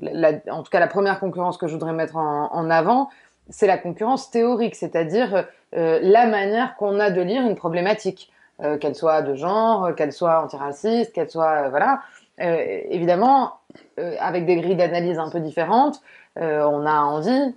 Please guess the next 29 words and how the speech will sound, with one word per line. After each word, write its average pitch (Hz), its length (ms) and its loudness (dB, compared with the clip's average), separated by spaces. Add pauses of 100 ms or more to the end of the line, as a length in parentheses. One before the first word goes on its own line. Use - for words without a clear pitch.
de 151 140 -6
faire 156 220 -4
partager, 190 760 2
euh, 156 140 -2
son, 165 280 -8
sa 165 140 -2
grille 180 140 4
d'analyse. 208 400 2
Donc 143 180 -10
ça, 185 380 2
je 143 60 -6
veux 156 40 -8
dire, 170 160 -4
il 165 80 -6
me 143 60 -10
semble 208 240 -2
quand 180 100 -2
même 202 180 -2
que, - 80 -4
euh, 156 180 2 (300)
et - 280 2
les 185 100 6
pratiques 175 400 -2
qui 196 60 -4
vont 175 100 0
avec. 160 320 -2 (800)
Et 175 80 -6
puisque - 320 -2
souvent, 220 600 2